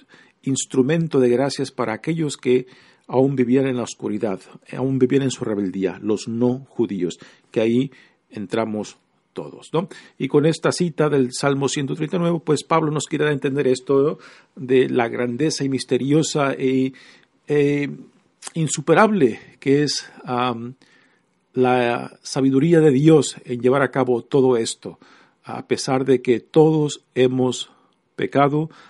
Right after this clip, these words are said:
a pesar de que todos hemos estado en actitud de rebeldía, a pesar de que todos estamos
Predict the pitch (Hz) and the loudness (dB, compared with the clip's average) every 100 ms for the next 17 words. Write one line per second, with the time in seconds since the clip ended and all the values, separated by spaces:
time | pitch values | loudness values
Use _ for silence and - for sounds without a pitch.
0 | _ - 120 107 143 139 131 113 - 147 | _ -10 -6 -4 -2 -2 -2 -4 -2 0
1 | 143 131 - 127 127 131 - _ 135 - | 0 0 -4 -6 -4 -4 -8 _ -14 -4
2 | 120 131 139 127 117 - 113 139 131 120 | 0 2 0 -4 -6 -6 -6 -4 2 2
3 | - 143 131 120 110 117 110 135 175 190 | 0 -8 -2 0 2 0 0 2 4 4
4 | 190 - - - 120 - 131 - 160 165 | 2 -20 -20 -16 -12 -4 -4 -2 -2 -2
5 | 147 127 127 - 170 180 160 - 147 147 | -2 0 -2 0 2 2 0 -10 -6 -4
6 | 147 | -6